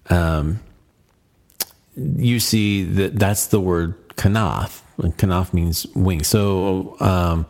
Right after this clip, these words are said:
the idea of eagle's wings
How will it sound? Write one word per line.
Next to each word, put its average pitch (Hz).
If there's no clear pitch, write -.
the 90
idea 92
of 87
eagle's 107
wings 82